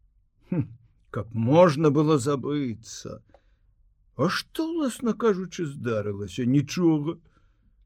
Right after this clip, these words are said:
Яго ж не выгналі з завода. Ён можа працаваць? Не, чорта з два. Як ён можа вярнуцца, калі не пайшоў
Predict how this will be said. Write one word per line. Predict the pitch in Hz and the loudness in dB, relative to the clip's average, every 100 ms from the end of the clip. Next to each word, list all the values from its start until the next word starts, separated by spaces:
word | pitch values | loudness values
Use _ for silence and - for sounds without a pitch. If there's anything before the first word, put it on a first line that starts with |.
| _ _ _ | _ _ _
Яго | 104 107 107 131 | -6 -4 -2 -2
ж | 110 120 | -2 -2
не | 117 | -2
выгналі | 110 113 170 220 262 247 139 | -2 0 0 0 -4 -4 -4
з | 120 92 120 | -6 -6 -4
завода. | 113 107 98 87 92 - _ _ _ | -4 -4 -6 -10 -16 -20 _ _ _
Ён | 123 123 | -6 0
можа | 139 135 | 2 0
працаваць? | 127 151 151 147 139 185 247 - - _ _ _ _ _ _ - | 2 0 2 2 4 4 2 0 -10 _ _ _ _ _ _ -2
Не, | 147 147 214 185 190 190 185 170 - | 2 6 6 6 4 6 6 4 0
чорта | - 240 214 202 175 - - 170 | -4 4 8 8 4 -4 -2 0
з | 131 104 92 | 0 -6 -10
два. | 127 131 131 117 101 98 95 87 - - - - - | -8 -6 -4 -4 -6 -10 -14 -18 -20 -20 -20 -20 -16
Як | 90 87 123 156 165 - - | -14 -6 0 4 2 0 -10
ён | 135 123 143 139 | -10 -6 -6 -4
можа | 135 147 147 107 139 | -4 -2 -4 -4 -4
вярнуцца, | 117 135 135 135 147 160 175 160 - - - 190 180 165 151 120 78 - - _ _ _ _ _ _ _ _ _ - | -2 0 0 2 0 0 -2 -4 -8 -8 4 8 8 8 2 -2 -8 -16 -20 _ _ _ _ _ _ _ _ _ -10
калі | 104 104 107 | -6 -4 -2
не | 113 | -2
пайшоў | 113 120 110 - 151 131 | 0 -2 -2 -2 0 0